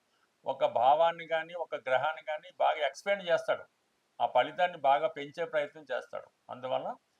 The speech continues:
శుక్రగ్రహ అనుగ్రహం కోసం లక్ష్మీ అమ్మవారి యొక్క ఆరాధన, గురుగ్రహ అనుగ్రహం కోసం ఆ విష్ణుమూర్తి గారి యొక్క ఆరాధన. అంటే కంపల్సరీగా సిన్సియర్‌గా మీకు పని జరగాలంటే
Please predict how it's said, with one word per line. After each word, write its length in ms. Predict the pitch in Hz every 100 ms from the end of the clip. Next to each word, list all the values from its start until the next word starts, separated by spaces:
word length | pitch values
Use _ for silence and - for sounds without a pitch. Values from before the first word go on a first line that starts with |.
| _ _ _ _ _ 135
శుక్రగ్రహ 560 | 127 170 175 175 165
అనుగ్రహం 460 | 156 156 151 147 151
కోసం 440 | 147 143 147 139 - _ _ _ _
లక్ష్మీ 460 | 113 117 - 180 185
అమ్మవారి 560 | 165 160 160 156 156 151
యొక్క 240 | 139 -
ఆరాధన, 640 | 160 120 123 131 131 123 120 117 107 _ _ _ _ _ _ _ _ _ _ _
గురుగ్రహ 560 | 104 135 175 160 180 170
అనుగ్రహం 520 | 160 160 156 156 156 -
కోసం 560 | 147 143 170 135 135 _ _ _ _ _ _ 120
ఆ 100 | 123
విష్ణుమూర్తి 640 | 127 - 156 156 151 143
గారి 280 | 143 139 135
యొక్క 220 | 123 -
ఆరాధన. 520 | 131 - 107 - 110 - _
అంటే 180 | - -
కంపల్సరీగా 1000 | - 120 131 - 165 160 160 160 165 165 - _ _
సిన్సియర్‌గా 640 | - 131 139 170 156 165
మీకు 240 | 165 156 143
పని 180 | 139 139
జరగాలంటే 640 | 143 139 139 139 135 147